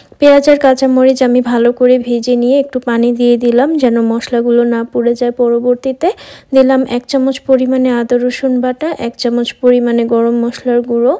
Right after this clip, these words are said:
হাফ চামচ পরিমাণে হলুদ গুঁড়ো দিয়ে দিচ্ছি। তারপরে এখানে দিয়ে দিব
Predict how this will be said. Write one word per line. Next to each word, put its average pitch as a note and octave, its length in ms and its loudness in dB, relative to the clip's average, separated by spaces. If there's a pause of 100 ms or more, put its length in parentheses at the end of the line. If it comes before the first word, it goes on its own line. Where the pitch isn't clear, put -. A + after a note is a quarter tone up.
(280)
হাফ B3 240 -4
চামচ C4 340 0
পরিমাণে B3+ 560 2
হলুদ B3 500 2
গুঁড়ো C4 260 4
দিয়ে A#3 240 -2
দিচ্ছি। A#3 520 -6 (1200)
তারপরে C#4 480 4
এখানে C4+ 340 2
দিয়ে B3 260 0
দিব B3 360 0